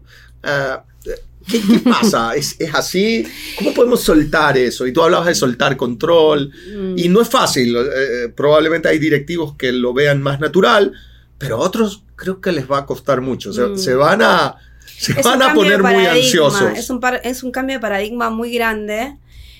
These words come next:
Speaker 2: Em, hay una confusión en ser vulnera-, vulnerable o ser débil,
Speaker 1: Ujú.
Speaker 2: porque nos han criado de esa manera. No-, nos criaron, eh,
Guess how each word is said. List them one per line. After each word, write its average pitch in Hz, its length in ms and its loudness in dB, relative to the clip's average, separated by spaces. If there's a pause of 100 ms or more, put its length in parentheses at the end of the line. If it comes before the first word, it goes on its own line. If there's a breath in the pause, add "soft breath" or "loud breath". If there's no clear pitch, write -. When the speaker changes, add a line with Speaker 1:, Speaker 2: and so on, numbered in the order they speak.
(140 soft breath)
Speaker 2:
Em, 185 840 -2 (320 soft breath)
hay 233 180 2
una 247 220 0
confusión 247 760 -2
en 185 280 -4
ser 208 240 -6
vulnera-, 190 520 -4 (200)
vulnerable 190 640 -2
o 190 40 -4
ser 208 240 -6
débil, 196 600 -4
Speaker 1:
Ujú. 139 200 -8 (320 loud breath)
Speaker 2:
porque 226 280 -4
nos 226 320 -4
han 277 160 -4
criado 262 420 2
de 185 80 2
esa 180 160 -4
manera. 156 540 -8 (320)
No-, 180 180 -6
nos 185 140 -6
criaron, 220 720 -2 (420)
eh, 190 360 -4